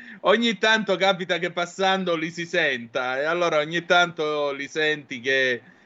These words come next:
Eh, strimpellano la canzone intelligente adattata per il supermercato, e quindi io mi ricordo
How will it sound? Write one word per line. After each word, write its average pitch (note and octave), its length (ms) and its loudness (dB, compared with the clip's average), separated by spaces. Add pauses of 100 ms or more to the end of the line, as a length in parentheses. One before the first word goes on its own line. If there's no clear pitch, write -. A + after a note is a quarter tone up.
(120)
Eh, B2+ 920 2
strimpellano D#3 1300 2
la C#3 140 0
canzone D3 420 -2
intelligente C#3 760 -2
adattata C3 520 0
per B2 140 -4
il B2+ 120 -8
supermercato, C#3 760 0
e A#2 60 -6
quindi C3 300 -8
io C3+ 140 -2
mi C3+ 100 -4
ricordo C3 720 2